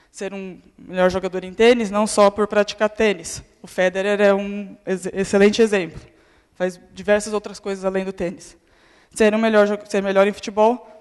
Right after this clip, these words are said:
não só praticando futebol. Então, essa é uma filosofia do Ajax atualmente. Como vocês podem ver, esse é o centro de treinamento deles. Então, até os jogadores mais velhos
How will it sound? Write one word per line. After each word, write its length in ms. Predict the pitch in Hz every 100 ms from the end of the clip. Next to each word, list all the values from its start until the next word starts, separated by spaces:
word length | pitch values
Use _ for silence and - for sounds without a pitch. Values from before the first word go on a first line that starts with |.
| _
não 240 | 233 254
só 200 | 269 247
praticando 500 | 233 233 233 - 220
futebol. 880 | 220 - 226 202 165 - - _ _ _ _ _ _
Então, 260 | 226 220 214
essa 140 | 226
é 20 |
uma 160 | 226 220
filosofia 640 | 214 208 202 202 - 277
do 100 | 240
Ajax 400 | 196 196 220 269
atualmente. 640 | 202 202 196 220 370 - - _ _ _ _
Como 140 | 202 185
vocês 160 | 208
podem 280 | 214 202 226
ver, 180 | 247 269
esse 120 | 262
é 20 |
o 40 | 269
centro 260 | 269 254
de 100 | 240
treinamento 480 | 247 262 262 262 269
deles. 460 | 269 202 - - - - _ _ _ _ _ -
Então, 120 | 190
até 200 | 180 214
os 100 | 233
jogadores 600 | 240 240 220 208 202 196
mais 420 | 202 202 - - _ _ _ _
velhos 640 | - 202 196 220 277 -